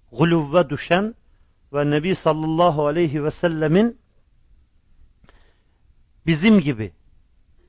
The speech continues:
dünya hayatıyla diri olduğunu, hay olduğunu, yaşamakta olduğunu, e, iddia eden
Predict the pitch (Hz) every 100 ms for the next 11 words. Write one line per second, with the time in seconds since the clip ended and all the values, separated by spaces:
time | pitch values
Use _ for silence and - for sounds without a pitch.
0 | _ _ _ _ _ _ _ _ _ 160
1 | 175 196 185 170 170 165 190 165 147 123
2 | 160 190 170 135 127 131 147 214 - _
3 | _ _ _ _ _ _ _ _ _ -
4 | - 185 202 185 156 135 127 120 127 170
5 | 214 - _ 156 - 165 165 - 196 170
6 | 147 123 127 127 151 214 - _ _ _
7 | _ _ _ _ - - - 127 131 131
8 | 131 131 131 202 - - 196 196 151 127
9 | 190 240